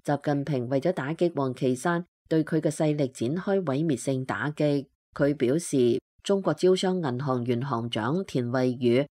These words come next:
去年二月被判處死緩。王岐山嘅另一名舊部曾擔任中央巡視組副組長嘅董宏，喺二零二二年亦被判處緩刑，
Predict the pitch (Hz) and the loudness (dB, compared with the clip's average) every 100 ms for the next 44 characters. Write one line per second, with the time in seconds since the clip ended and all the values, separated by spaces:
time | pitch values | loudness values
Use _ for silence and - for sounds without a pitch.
0 | _ - 156 156 143 123 120 135 131 135 | _ 0 2 2 0 -2 2 2 2 2
1 | 127 - 131 131 - 147 147 143 120 143 | 0 2 2 2 -2 -2 -2 -2 0 0
2 | 175 131 117 117 107 _ _ _ 139 135 | 0 0 0 -4 -8 _ _ _ -4 -2
3 | 147 135 - 202 208 147 135 147 180 143 | 0 0 0 -4 -2 -2 0 0 0 0
4 | 123 135 127 120 127 120 - _ - 135 | -2 0 -2 0 0 -2 -6 _ -4 -4
5 | 131 202 208 170 135 127 190 196 196 190 | -2 -2 0 0 -2 0 0 0 0 -2
6 | 196 147 127 127 127 117 135 190 151 143 | -2 -4 -4 -4 -2 2 2 0 -2 0
7 | 123 160 - 117 165 156 117 131 175 151 | 2 0 0 -2 -2 -4 -4 -2 -2 -2
8 | 127 113 - _ _ 143 170 208 156 147 | -2 -6 -8 _ _ 0 0 0 0 2
9 | 139 131 127 139 143 135 127 117 139 - | 2 0 0 0 0 0 0 0 -2 0
10 | 139 135 156 151 - 135 151 127 123 120 | 0 0 0 -2 2 0 2 0 -2 -2
11 | 123 117 113 | -2 -2 -4